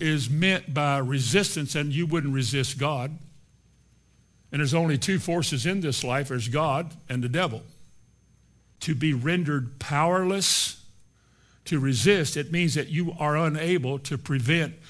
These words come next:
the things the devil is doing and wants to do in your life.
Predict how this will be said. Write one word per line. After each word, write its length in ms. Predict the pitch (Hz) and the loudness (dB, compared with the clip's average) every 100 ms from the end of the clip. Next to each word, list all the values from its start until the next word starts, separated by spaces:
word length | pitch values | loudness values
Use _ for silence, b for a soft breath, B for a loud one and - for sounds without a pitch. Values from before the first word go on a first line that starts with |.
| B - | B -6
the 80 | 135 | -4
things 400 | - 160 160 - | 0 2 2 0
the 100 | 135 | -2
devil 440 | 143 156 139 139 - | 0 0 -2 -4 -2
is 260 | 190 233 120 | 0 0 -2
doing 360 | 123 117 139 | -2 -2 -2
and 180 | 123 131 | -2 -2
wants 260 | 151 180 - | -4 -4 -4
to 80 | |
do 220 | 123 139 147 | -4 -2 -2
in 80 | |
your 140 | 160 175 | -2 -4
life. 280 | 220 185 | -6 -10